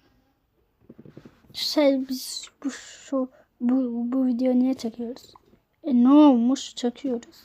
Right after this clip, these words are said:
E, bu, bu videoyu ablam çekmişti. Ya çoğu tokadı mı çıktı? Ne saçma olsun. <gasps> Vallahi King bak, mükemmel ışık yansıtıyor. Değil mi?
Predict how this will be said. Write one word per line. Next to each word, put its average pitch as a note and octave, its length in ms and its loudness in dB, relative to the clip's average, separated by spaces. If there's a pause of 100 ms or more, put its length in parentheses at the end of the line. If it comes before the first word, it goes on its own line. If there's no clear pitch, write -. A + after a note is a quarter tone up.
(680)
E, - 20 2
bu, B3+ 180 -2 (180)
bu C#4 240 0
videoyu C4 300 -2
ablam B3+ 320 -4
çekmişti. - 500 -16 (1200)
Ya D4 80 2
çoğu E4 360 4
tokadı F#4 340 -4
mı C5+ 160 -4
çıktı? - 220 -8 (160)
Ne E4 80 0
saçma A#4 400 -2
olsun. E4 220 -10 (300)
<gasps> - 340 -16
Vallahi D#4+ 640 4
King D4+ 380 4
bak, C#4 340 -4 (300)
mükemmel D4+ 1200 4
ışık A4+ 400 -6
yansıtıyor. E4 840 2 (640)
Değil D#4 180 -4 (120)
mi? B3+ 400 -8